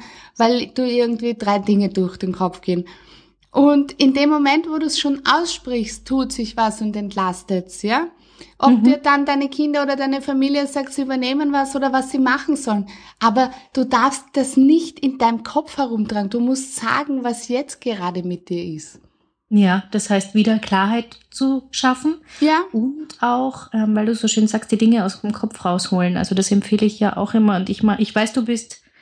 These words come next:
Speaker 2: du hast, glaub ich, die Aufstellungsarbeit gelernt sogar.
Speaker 1: Mhm.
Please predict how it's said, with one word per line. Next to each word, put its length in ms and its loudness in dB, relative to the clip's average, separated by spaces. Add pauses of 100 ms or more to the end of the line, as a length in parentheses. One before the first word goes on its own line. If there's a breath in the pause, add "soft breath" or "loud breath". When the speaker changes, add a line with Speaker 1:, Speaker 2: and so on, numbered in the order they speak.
(160 soft breath)
Speaker 2:
du 100 -8
hast, 100 -6
glaub 140 -2
ich, 100 -2
die 160 -4
Aufstellungsarbeit 800 -2
gelernt 420 2
sogar. 480 -4
Speaker 1:
Mhm. 160 2